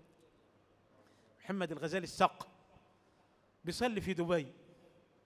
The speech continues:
قيمة وقامة وعلم من أعلامنا رحمة الله عليه. فالناس بعد المغرب انهاروا عليه عشان يسلموا عليه كده، الاحترام المعروف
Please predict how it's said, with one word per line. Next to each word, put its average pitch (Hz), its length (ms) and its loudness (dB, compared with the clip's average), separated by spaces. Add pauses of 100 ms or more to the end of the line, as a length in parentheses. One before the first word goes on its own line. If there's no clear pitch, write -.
(100)
قيمة 285 280 2
وقامة 240 420 2
وعلم 233 320 -2
من 214 120 -6
أعلامنا 220 420 -4
رحمة 196 280 -6
الله 214 160 -2
عليه. 233 440 -2 (1120)
فالناس 254 540 0
بعد 214 220 0
المغرب 247 420 -4 (300)
انهاروا 233 420 2
عليه 226 180 0
عشان 214 280 -4
يسلموا 214 400 -6
عليه 220 180 -2
كده، 202 260 -6
الاحترام 294 480 0
المعروف 262 480 2